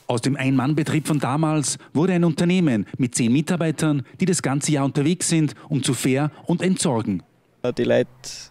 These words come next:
Speaker 2: die legen sehr viel Wert drauf, dass sauber gearbeitet wird, dass eben zuverlässig gearbeitet wird. Und da können wir halt, glaube ich, schon punkten, auch wenn am Wochenende mal der Tank leer ist. Also da fahre ich selber am vierundzwanzigsten Dezember, alles passiert.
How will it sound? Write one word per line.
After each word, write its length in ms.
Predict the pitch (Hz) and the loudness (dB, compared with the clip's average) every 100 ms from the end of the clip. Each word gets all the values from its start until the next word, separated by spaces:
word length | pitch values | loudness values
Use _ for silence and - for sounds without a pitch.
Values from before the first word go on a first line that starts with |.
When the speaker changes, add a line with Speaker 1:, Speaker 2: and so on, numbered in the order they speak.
| _ - | _ -10
Speaker 2:
die 60 | 123 | -2
legen 180 | 135 147 | -2 0
sehr 160 | 139 | -2
viel 140 | 139 110 | -4 -4
Wert 300 | 107 113 - | -4 -4 -6
drauf, 240 | 101 92 | -6 -6
dass 180 | 107 - | -12 -6
sauber 240 | 110 131 | -2 -2
gearbeitet 500 | 123 123 127 117 120 | -2 -2 -2 -4 -6
wird, 400 | 127 127 123 - | -4 -6 -6 -8
dass 180 | 110 110 | -6 -4
eben 220 | 117 117 | -4 -4
zuverlässig 600 | - 147 139 131 127 - - - - | -6 -4 -2 -2 -4 -8 -10 -14 -4
gearbeitet 340 | 127 123 120 | 0 0 0
wird. 380 | 123 123 117 - - - - - _ | -2 -4 -4 -12 -20 -20 -20 -20 _
Und 220 | 120 117 - | -8 -8 -6
da 260 | 113 113 | -2 -2
können 200 | 110 127 | -2 -4
wir 80 | 120 | -4
halt, 180 | 117 - | -6 -8
glaube 160 | 113 110 | -8 -6
ich, 60 | |
schon 120 | 117 | -8
punkten, 380 | 127 131 - 127 | -6 -8 -8 -8
auch 180 | - 107 | -6 -4
wenn 100 | 123 | -4
am 120 | 117 | -4
Wochenende 400 | 113 117 127 120 | -6 -8 -6 -6
mal 120 | 120 113 | -6 -6
der 120 | 107 | -8
Tank 300 | 110 117 110 | -10 -10 -6
leer 260 | 110 120 | -4 -2
ist. 220 | 120 - 110 | -4 -6 -8
Also 240 | 110 113 | -6 -6
da 80 | 110 | -6
fahre 220 | 110 113 | -4 -4
ich 40 | |
selber 240 | 110 113 131 | -4 -4 -4
am 100 | 123 | -4
vierundzwanzigsten 680 | - 131 - 117 113 - 113 | -4 -6 -4 -6 -6 -10 -10
Dezember, 540 | 113 107 113 117 117 | -8 -6 -4 -2 -2
alles 200 | 110 117 | -2 -4
passiert. 640 | - 117 - 131 127 - | -6 -6 -2 -2 -2 -8